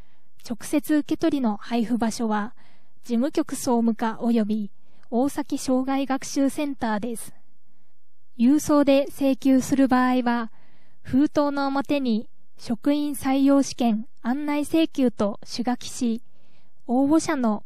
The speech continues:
郵便番号、住所、氏名を記入し、百二十円切手を貼った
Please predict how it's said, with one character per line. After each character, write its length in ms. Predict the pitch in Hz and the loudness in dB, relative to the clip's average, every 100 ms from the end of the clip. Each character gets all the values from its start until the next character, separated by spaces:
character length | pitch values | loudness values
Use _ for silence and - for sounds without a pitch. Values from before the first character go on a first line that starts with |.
| - | -4
郵 240 | 226 247 277 | 2 4 6
便 240 | 294 294 | 4 2
番 260 | 311 320 294 | 0 0 4
号、 340 | 233 208 214 - - - - | 6 6 2 -6 -12 -10 -6
住 240 | 262 302 | 2 2
所、 300 | 302 233 208 - - - - | 4 0 -2 -6 -12 -10 -8
氏 200 | - 311 | -6 2
名 240 | 339 320 | 4 4
を 120 | 254 | 2
記 180 | - 233 | 0 0
入 240 | 220 220 | 4 4
し、 320 | 208 233 214 - - - - - - | 2 0 -2 -2 -10 -10 -10 -12 -10
百 320 | - 226 294 | -8 -2 0
二 160 | 302 302 | 2 4
十 200 | 330 320 | 6 6
円 200 | 320 320 | 4 2
切 160 | 349 | 0
手 180 | - 311 | 2 2
を 80 | 262 | 2
貼 120 | - | 2
っ 60 | 220 - | -4 -2
た 260 | 214 208 | -2 -2